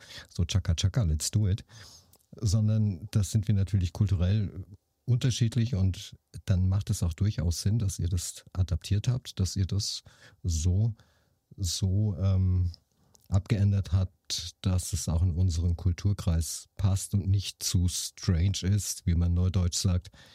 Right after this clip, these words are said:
sondern auch für uns greifbar. Finde ich gut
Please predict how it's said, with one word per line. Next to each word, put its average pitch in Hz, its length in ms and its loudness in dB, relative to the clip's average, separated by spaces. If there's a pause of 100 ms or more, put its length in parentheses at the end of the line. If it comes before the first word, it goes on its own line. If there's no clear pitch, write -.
(240)
sondern 87 440 2
auch 80 320 0 (340)
für - 200 -2
uns - 380 -2 (260)
greifbar. - 640 -6 (1200)
Finde 196 200 2
ich 156 80 0
gut 190 420 -4